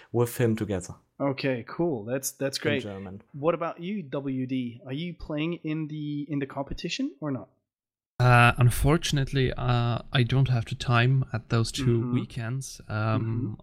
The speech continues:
Speaker 2: Mm-hmm.
Speaker 3: I sure as hell would have played if I had the time.
Speaker 2: Yeah.
Speaker 3: But, um, yeah, real life, uh,
Speaker 2: Goes
Speaker 3: is the number one
Speaker 2: first.
Speaker 3: priority.
Speaker 2: Mm-hmm.
Speaker 3: Um,
Speaker 2: Obviously, obviously.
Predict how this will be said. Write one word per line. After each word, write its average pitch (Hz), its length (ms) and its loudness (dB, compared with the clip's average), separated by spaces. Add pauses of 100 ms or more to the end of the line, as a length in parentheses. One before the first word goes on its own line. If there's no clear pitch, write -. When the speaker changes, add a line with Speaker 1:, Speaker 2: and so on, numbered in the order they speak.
(280)
Speaker 2:
Mm-hmm. 120 80 -12
Speaker 3:
I 123 80 -6
sure 139 360 0
as 123 180 6
hell 117 260 8
would 131 220 6
have - 340 0
played 139 300 6
if 120 160 2
I 120 160 4
had 127 220 2
the 156 80 -2
time. 180 480 -2 (140)
Speaker 2:
Yeah. 127 340 -2 (560)
Speaker 3:
But, - 320 -6
um, 107 440 2
yeah, 110 220 8 (1000)
real 139 160 8
life, 123 420 6
uh, 120 800 4
Speaker 2:
Goes 131 320 4
Speaker 3:
is 127 60 -4
the 113 60 -6
number 123 240 0
one 123 160 2
Speaker 2:
first. 120 100 -4
Speaker 3:
priority. 127 800 0
Speaker 2:
Mm-hmm. 135 220 -2
Speaker 3:
Um, 110 420 -2
Speaker 2:
Obviously, 120 460 -12 (260)
obviously. 117 500 -10